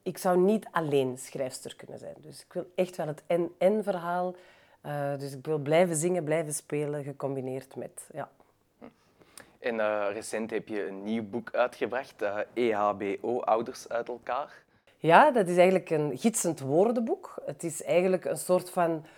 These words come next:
Speaker 1: ehm, ja, een handleiding is misschien een te groot woord, maar het is wel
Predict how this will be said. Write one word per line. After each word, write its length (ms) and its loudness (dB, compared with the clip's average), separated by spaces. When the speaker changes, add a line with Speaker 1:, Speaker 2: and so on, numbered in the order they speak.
Speaker 1:
ehm, 460 -2
ja, 120 -4
een 80 2
handleiding 640 6
is 100 2
misschien 280 0
een 100 4
te 100 -4
groot 280 0
woord, 360 0
maar 120 2
het 160 -6
is 140 -4
wel 300 6